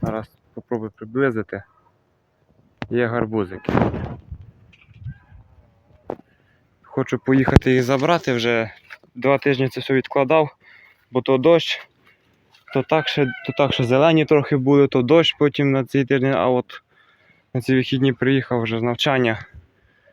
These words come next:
то от думаю, поїду заберу. Ще є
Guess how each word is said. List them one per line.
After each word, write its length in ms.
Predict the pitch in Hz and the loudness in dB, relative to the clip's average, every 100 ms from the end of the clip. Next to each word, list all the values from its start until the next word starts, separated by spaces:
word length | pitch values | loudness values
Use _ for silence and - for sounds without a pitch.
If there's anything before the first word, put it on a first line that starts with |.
| _ _ _ _ | _ _ _ _
то 180 | - 123 | -2 0
от 180 | 123 117 | 0 2
думаю, 500 | 127 127 120 120 107 - - - - _ _ _ _ - - | 2 4 4 2 0 -8 -14 -16 -20 _ _ _ _ -20 -10
поїду 380 | - 113 120 113 | 0 2 4 2
заберу. 400 | 107 113 117 104 | 2 2 2 2
Ще 220 | - 147 | 2 2
є 220 | 127 120 | 2 2